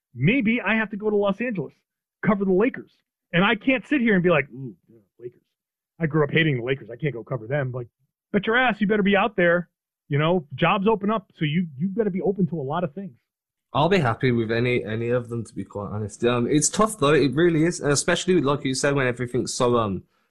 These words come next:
Speaker 2: so saturated with talent. Now, I did say we'd be done in twenty. We've run,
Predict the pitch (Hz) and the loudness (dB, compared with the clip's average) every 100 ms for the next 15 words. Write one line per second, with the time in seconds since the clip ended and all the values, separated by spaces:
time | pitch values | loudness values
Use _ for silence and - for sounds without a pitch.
0 | _ - 123 - 135 - 127 120 101 104 | _ 0 0 0 -4 -2 0 0 -2 -8
1 | - 107 110 143 _ _ 107 117 139 170 | -6 -6 -4 -8 _ _ -2 -2 0 -2
2 | - 165 143 127 123 123 120 110 - 117 | 2 2 2 0 -2 0 0 -2 -2 0
3 | 123 123 110 120 120 | 0 -2 -4 -2 -2